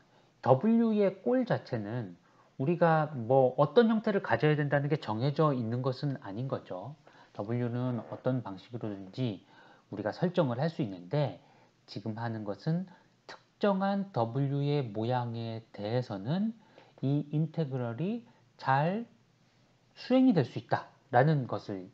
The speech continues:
얘기를 하는 것입니다. 그래서, 어, 가장 중요한 것이 이 전자에 의한 항일 테니까 우리 요 항 위주로 한번 생각을 해보도록 할까요? 자, 전자에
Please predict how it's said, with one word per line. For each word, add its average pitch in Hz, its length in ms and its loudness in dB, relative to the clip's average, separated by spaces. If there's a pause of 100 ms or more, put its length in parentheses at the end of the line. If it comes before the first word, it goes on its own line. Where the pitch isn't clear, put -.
얘기를 98 420 -8
하는 139 180 -6
것입니다. 101 640 -8
그래서, 123 500 2 (320)
어, 113 640 4 (200)
가장 147 280 0
중요한 170 400 2
것이 156 640 0
이 127 200 -2
전자에 143 400 4
의한 110 520 0
항일 190 300 -4
테니까 120 600 -4
우리 113 320 -6 (320)
요 131 220 0
항 147 340 -2
위주로 107 360 -6
한번 101 340 -10
생각을 104 540 -8
해보도록 107 520 -12
할까요? 143 520 -10 (500)
자, 92 360 -10 (100)
전자에 143 640 0